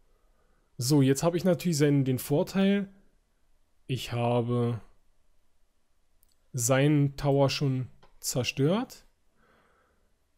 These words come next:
Und er meinen noch nicht ansatzweise. Ah, gut, gut, dass ich da kein Elixier mehr hatte. Das hatte sich eh nicht mehr gelohnt. So, jetzt kann ich mich zurücklehnen und gucken, was er macht.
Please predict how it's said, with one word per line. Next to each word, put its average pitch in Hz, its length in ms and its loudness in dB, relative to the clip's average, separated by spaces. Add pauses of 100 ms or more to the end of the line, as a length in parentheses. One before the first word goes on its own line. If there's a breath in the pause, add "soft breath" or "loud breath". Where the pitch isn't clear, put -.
(280)
Und 131 320 -4
er 135 240 -2
meinen 131 460 0
noch 131 160 -4
nicht 139 280 -2
ansatzweise. 139 880 2
Ah, 190 200 4
gut, 202 240 2
gut, 247 180 4
dass 214 140 8
ich 196 80 -4
da 190 100 4
kein 175 180 0
Elixier 165 420 4
mehr 156 140 6
hatte. 147 160 2
Das 135 140 2
hatte 135 180 -2
sich 123 200 -4
eh 127 80 0
nicht 123 160 0
mehr 110 140 -2
gelohnt. 104 360 -6 (400 loud breath)
So, 131 140 0
jetzt 202 400 4
kann 165 220 0
ich 160 340 -2
mich 139 360 0
zurücklehnen 170 1040 0 (1300 soft breath)
und 165 160 2
gucken, 202 260 0
was 160 140 0
er 170 80 2
macht. - 340 -4